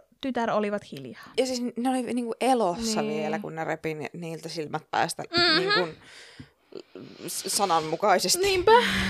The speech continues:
Speaker 1: Siis ihan järkyttävää.
Speaker 2: Mhm.
Speaker 1: Mulla siis menee ihan siis
Speaker 3: Joo.
Speaker 1: vatsassa tuntuu silleen
Speaker 2: Mm.
Speaker 1: väärältä.
Speaker 3: Uh.
Speaker 1: Lopuksi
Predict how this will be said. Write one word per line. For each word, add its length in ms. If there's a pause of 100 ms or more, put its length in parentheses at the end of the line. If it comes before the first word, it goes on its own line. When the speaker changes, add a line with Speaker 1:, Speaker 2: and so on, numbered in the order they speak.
(420)
Speaker 1:
Siis 200
ihan 220
järkyttävää. 600 (320)
Speaker 2:
Mhm. 100
Speaker 1:
Mulla 260
siis 180
menee 240
ihan 220
siis 160 (140)
Speaker 3:
Joo. 180
Speaker 1:
vatsassa 400
tuntuu 360
silleen 680
Speaker 2:
Mm. 60
Speaker 1:
väärältä. 460 (1600)
Speaker 3:
Uh. 280 (1080)
Speaker 1:
Lopuksi 840